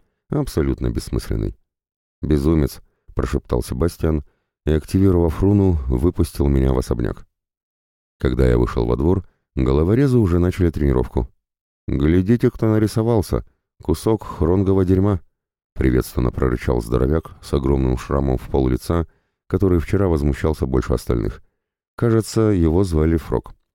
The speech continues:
«Что, незабудка, еще не сдох?» «Да уж подольше тебя проживу, это точно», дерзко ответил я. «Чего?» рванулся было он, но головорезы вокруг одобрительно заржали, а Тор ловко остановил его,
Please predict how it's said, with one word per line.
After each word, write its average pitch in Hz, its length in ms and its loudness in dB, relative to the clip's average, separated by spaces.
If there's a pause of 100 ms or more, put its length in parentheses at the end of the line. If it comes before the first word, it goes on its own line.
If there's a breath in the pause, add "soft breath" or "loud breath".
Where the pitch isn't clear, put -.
(320)
«Что, 101 300 -2
незабудка, 78 720 0
еще 87 280 -2
не 90 100 2
сдох?» 87 360 -2 (580)
«Да 85 240 -2
уж 107 160 2
подольше 98 420 0
тебя 92 260 -2
проживу, 64 520 -2
это 80 240 -2
точно», - 420 -2 (320)
дерзко 60 380 -2
ответил 58 340 -2
я. 55 200 -2 (500)
«Чего?» 95 640 4 (360)
рванулся 64 540 2
было 62 200 2
он, 90 260 2 (460)
но 113 140 2
головорезы 110 560 4
вокруг 98 360 0
одобрительно 82 580 2
заржали, 78 540 2 (420)
а 78 160 0
Тор 139 200 2
ловко 92 400 2
остановил 87 560 2
его, 73 320 2